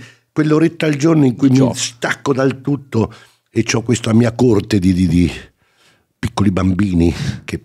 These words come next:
Speaker 1: magari
Speaker 2: Sempre
Speaker 1: bambino,
Speaker 2: perché alcuni poi
Speaker 1: il
Speaker 2: possono
Speaker 1: bambino magari non lo sgozzi, no?
Speaker 2: No, quello
Speaker 1: Eh,
Speaker 2: no,
Speaker 1: quello no.
Speaker 2: quello no. Eh, eh, hai un'affezione particolare per qualche animale del tuo?
Speaker 1: No, sono animali per
Speaker 2: Per-,
Speaker 1: me.
Speaker 2: sempre per quel ra-,
Speaker 1: Ma
Speaker 2: ragionamento
Speaker 1: io
Speaker 2: così.
Speaker 1: voglio bene anche i cani, ma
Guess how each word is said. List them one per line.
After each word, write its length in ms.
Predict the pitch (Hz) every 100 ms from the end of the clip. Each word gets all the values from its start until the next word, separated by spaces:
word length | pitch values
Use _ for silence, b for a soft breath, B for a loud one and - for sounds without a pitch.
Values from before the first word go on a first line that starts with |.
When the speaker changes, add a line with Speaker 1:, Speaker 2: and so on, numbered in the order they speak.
| -
Speaker 1:
magari 280 | 65 67 -
Speaker 2:
Sempre 260 | - 139
Speaker 1:
bambino, 100 | -
Speaker 2:
perché 140 | - 131
alcuni 320 | 113 180 135
poi 100 | 131
Speaker 1:
il 60 | 110
Speaker 2:
possono 240 | 110 120
Speaker 1:
bambino 160 | 120 104
magari 220 | 104 98
non 120 | 90
lo 80 | 80
sgozzi, 420 | 73 76 - 107
no? 180 | 147 127
Speaker 2:
No, 160 | 120 101 -
quello 160 | 117
Speaker 1:
Eh, 40 | 107
Speaker 2:
no, 120 | 95 -
Speaker 1:
quello 180 | 87 65
no. 80 |
Speaker 2:
quello 160 | - 101
no. 140 | 85 _ b b -
Eh, 340 | 120 143 165
eh, 40 | 160
hai 140 | 175
un'affezione 600 | 156 139 135 131 - 131
particolare 440 | 117 110 117 120 98
per 100 | 95
qualche 260 | 104 95
animale 260 | 101 101 95
del 140 | 92
tuo? 140 | 82 78
Speaker 1:
No, 440 | 85 85 73 65
sono 180 | 69 69
animali 380 | 71 65 57 60
per 140 | 60
Speaker 2:
Per-, 140 | 60 64
Speaker 1:
me. 60 | -
Speaker 2:
sempre 220 | 104 95
per 80 | 92
quel 180 | 92
ra-, 100 | 92
Speaker 1:
Ma 100 | 90
Speaker 2:
ragionamento 380 | 85 92 123 135
Speaker 1:
io 80 | 160
Speaker 2:
così. 120 | 95
Speaker 1:
voglio 160 | 117 120
bene 200 | 135 131
anche 180 | 131 117
i 40 |
cani, 320 | 104 135 92 92
ma 160 | 90